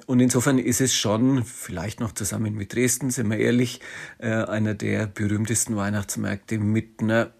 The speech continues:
ja, einfach einer romantischen Strahlkraft. Das ist so ein Stück Suche nach dem Alten, nach dem Bewährten, nach dem, was Weihnachten vielleicht auch ausmacht. Natürlich ist es auch Big Business, keine Frage, aber es bietet schon auch diese Gefühlsebene.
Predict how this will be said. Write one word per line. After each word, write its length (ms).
ja, 240
einfach 300
einer 100
romantischen 580
Strahlkraft. 720
Das 120
ist 140
so 100
ein 60
Stück 380
Suche 480
nach 240
dem 240
Alten, 500
nach 160
dem 240
Bewährten, 640
nach 200
dem, 600
was 180
Weihnachten 500
vielleicht 400
auch 140
ausmacht. 600
Natürlich 380
ist 100
es 140
auch 160
Big 240
Business, 480
keine 320
Frage, 560
aber 340
es 140
bietet 320
schon 160
auch 220
diese 280
Gefühlsebene. 880